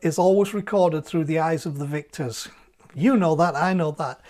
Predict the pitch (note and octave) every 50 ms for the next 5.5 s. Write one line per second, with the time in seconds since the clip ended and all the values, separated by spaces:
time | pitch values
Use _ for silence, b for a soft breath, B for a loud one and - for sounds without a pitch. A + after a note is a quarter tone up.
0 | B B B B B B B B B B G3+ F#3+ G3 G#3+ A#3+ B3 C4 B3 A3+ A#3+
1 | A#3 A3 A3 A3 G#3+ G3 F3+ D#3 C#3+ F3 F#3+ F#3+ G3+ G3 F#3 E3 C#3+ D3+ E3+ D3+
2 | E3+ C4 B3+ B3+ - - G3 - - - G3+ - - - G3+ G#3+ F3 G3 A#3+ C#4
3 | D#4 D4+ - - - - - F#3 D#3+ G#3 G3+ G#3 G#3 G3+ G3+ F3 - G3+ G3 F#3
4 | F#3+ G3 F#3 F#3 F3 - - E3+ D#3+ E3+ E3+ - G3 F#3+ - - G#3 - G#3 F3
5 | A#3 C4 C4 - - - - - -